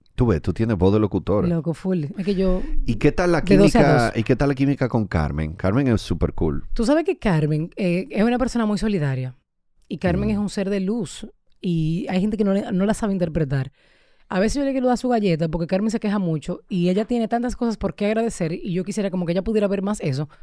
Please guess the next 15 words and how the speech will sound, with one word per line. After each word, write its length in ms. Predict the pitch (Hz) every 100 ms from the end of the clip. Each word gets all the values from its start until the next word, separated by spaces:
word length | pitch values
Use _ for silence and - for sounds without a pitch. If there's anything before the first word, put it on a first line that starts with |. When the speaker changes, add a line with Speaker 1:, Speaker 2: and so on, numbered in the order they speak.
| -
Speaker 1:
Ujú. 100 | -
Speaker 2:
pero 280 | 254 247 226
ya 140 | 220
la 100 | 233
amo 140 | 220 202
así. 200 | 143 131 - _ _ _
Él 140 | - 269
le 80 | 262
da 120 | 185
también, 400 | 156 147 139 147 -
tiene 180 | 208
casi 200 | 214 214
cincuenta. 480 | 196 170 147 139 131 _
Un 120 | 175
abrazo. 340 | 165 147 131